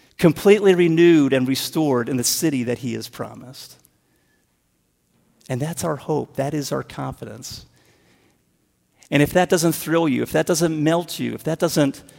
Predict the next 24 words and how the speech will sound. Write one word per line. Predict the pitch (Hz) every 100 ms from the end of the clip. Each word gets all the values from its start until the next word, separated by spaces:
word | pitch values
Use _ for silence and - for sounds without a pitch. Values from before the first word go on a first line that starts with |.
| -
move | 135 139 170 180 160
you, | - 101 95 120 - _ _ _ _ _ _ _ _ _ _ _ _ _ -
well, | 160
then | 160
you | 160 151
have | 170 156
to | - 139 131
reflect | 135 - - 185 160 -
and | 131 135
meditate | 170 170 160 135 -
on | 143 143 139
that | 131 131
truth | - - 160 117 -
until | 117 - 107
it | 107
does, | 104 107 110 -
because | 123 - 131 -
this | 180 185 - -
is | 156 131 101 104
the | 131
cure | - - 143 101 - - _ - - - _ _ _ _ _
for | 135
spiritual | 127 - 127 - 120
despondency. | 113 - 113 104 104 - 104 95